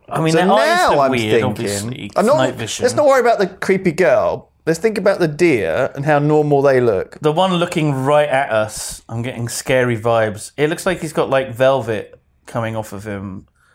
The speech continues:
Speaker 2: It
Speaker 1: The,
Speaker 2: is
Speaker 1: um,
Speaker 2: very well
Speaker 1: they're
Speaker 2: lit.
Speaker 1: shedding. They're shedding their
Speaker 2: But that alien could have been, like, his skin, like, reflect. It's very reflective, like
Speaker 1: Right.
Speaker 2: the, like the grey, metallic-y skin. It's like those space blankets.
Speaker 1: So you think it was actually an alien?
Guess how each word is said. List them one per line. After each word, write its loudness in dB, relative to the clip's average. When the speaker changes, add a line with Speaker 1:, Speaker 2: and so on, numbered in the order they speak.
Speaker 2:
It 0
Speaker 1:
The, -2
Speaker 2:
is 2
Speaker 1:
um, -2
Speaker 2:
very 2
well 2
Speaker 1:
they're 2
Speaker 2:
lit. 2
Speaker 1:
shedding. -4
They're -14
shedding -8
their -8
Speaker 2:
But -2
that 0
alien -2
could 2
have -2
been, 0
like, 0
his -4
skin, -2
like, -2
reflect. -2
It's -4
very 4
reflective, -4
like 0
Speaker 1:
Right. 2
Speaker 2:
the, -4
like 2
the -4
grey, 0
metallic-y -2
skin. -4
It's -6
like 0
those 2
space 0
blankets. -8
Speaker 1:
So 0
you 0
think -2
it -2
was 2
actually 0
an -2
alien? -4